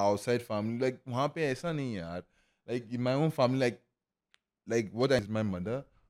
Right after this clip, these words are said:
and my three siblings. This is what I understand of my family. Uncle, auntie, like, बाकी, like, बा-, बाद में। There are some uncles, like, my father's, uh, immediate younger brother, and I,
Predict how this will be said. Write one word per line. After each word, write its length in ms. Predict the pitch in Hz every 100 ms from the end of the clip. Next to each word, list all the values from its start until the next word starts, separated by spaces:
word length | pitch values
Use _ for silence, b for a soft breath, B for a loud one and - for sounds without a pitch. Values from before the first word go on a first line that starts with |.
| _
and 140 | 110 120
my 80 |
three 180 | 117 120
siblings. 400 | 120 98 87 85 80
This 120 | 95
is 60 | 107
what 120 | 107
I 40 | 104
understand 300 | 98 90 95
of 60 |
my 100 | 98
family. 340 | 95 85 90 92
Uncle, 360 | 95 95 104
auntie, 320 | 98 95 104 101
like, 180 | 101 92
बाकी, 280 | 92 -
like, 160 | 101 92
बा-, 140 | 87 - _ _
बाद 160 | 85 85
में। 140 | 82 82 _ _ -
There 100 | 110
are 40 |
some 220 | 113 131
uncles, 260 | 123 113 123 117
like, 120 | 110 101
my 140 | 107
father's, 380 | 104 95 107 - -
uh, 40 | 95 82 95 92 92
immediate 300 | 98 101 98
younger 200 | 95 98
brother, 220 | 90 92
and 120 | 92
I, 260 | 92 90